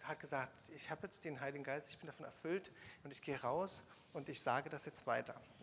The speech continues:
Das haben ja zuerst alle gemacht und Petrus hat das dann, ja, hat dann, fing dann an zu predigen. Und grundsätzlich, äh, wissen wir ja von Petrus, dass es jetzt nicht der allergrößte, äh, Theologe war. Er war ein einfacher Fischer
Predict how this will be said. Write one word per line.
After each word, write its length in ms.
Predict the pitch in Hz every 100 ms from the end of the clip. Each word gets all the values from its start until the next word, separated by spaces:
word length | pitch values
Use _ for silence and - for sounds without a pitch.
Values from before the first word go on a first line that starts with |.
| 92
Das 120 | -
haben 120 | 156
ja 100 | 151
zuerst 300 | - 147 -
alle 160 | 175 196
gemacht 260 | 202 180
und 100 | 156
Petrus 360 | 139 165 170 -
hat 120 | 165
das 160 | 156 -
dann, 160 | 151
ja, 220 | 143 139
hat 100 | 131
dann, 200 | 151 139 139 -
fing 140 | 165
dann 120 | 147
an 100 | 139
zu 80 | 139
predigen. 540 | - - 156 196 220 214 - - - - - - - -
Und 500 | 160 151 151 151 - - - - - - - - - - - -
grundsätzlich, 760 | 160 165 175 - 175 - -
äh, 260 | 156 143 143 143 139
wissen 220 | 156 190
wir 60 | 131
ja 100 | 120
von 160 | 131
Petrus, 580 | 120 147 151 180 180 -
dass 160 | 147 143
es 140 | 139
jetzt 180 | 143 -
nicht 220 | 156 -
der 260 | 170 160 151 - - - - - -
allergrößte, 1400 | 135 170 180 170 - - 139 196 - - 185 175 170 180 -
äh, 200 | 160 151
Theologe 560 | - 175 175 208 226 107
war. 240 | 110 110 - - - - - - - -
Er 120 | -
war 100 | 143
ein 100 | 170
einfacher 440 | 170 175 - 190 165
Fischer 460 | - 220 233 285